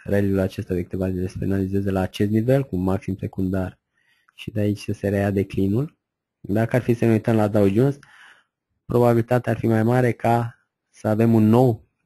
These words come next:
maxim și acela să fie ultimul după acest,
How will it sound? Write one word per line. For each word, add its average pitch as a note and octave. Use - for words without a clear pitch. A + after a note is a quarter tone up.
maxim G#2+
și -
acela A2+
să A2
fie G#2+
ultimul G#2+
după G2
acest, G2+